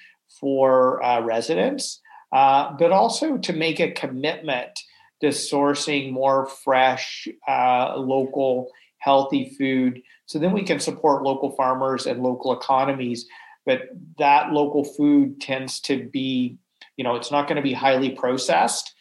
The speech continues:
Uh, and so it's going to have, uh, more nutrients and, and just be healthier for people.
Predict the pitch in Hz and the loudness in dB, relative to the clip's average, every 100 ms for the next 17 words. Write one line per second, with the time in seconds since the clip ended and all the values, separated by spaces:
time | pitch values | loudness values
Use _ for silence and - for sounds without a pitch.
0 | _ _ - 135 127 127 - 135 131 127 | _ _ -2 2 4 2 0 -4 -4 -4
1 | - 139 135 135 139 143 135 131 - 131 | 0 0 0 -4 -4 -4 -2 -4 0 2
2 | 127 123 127 - 131 120 127 135 131 127 | 4 2 -2 -4 0 0 0 -2 -2 -2
3 | 127 - 165 170 - - - - - - | -4 -4 -2 0 -2 -6 -8 -8 -20 -20
4 | _ 135 131 135 135 135 131 135 143 123 | _ -2 -2 -2 -4 -6 -6 -8 -6 -6
5 | - 131 135 139 123 113 123 - 131 127 | 0 0 0 -2 -4 -4 -10 -8 -8 -2
6 | 123 117 | 0 0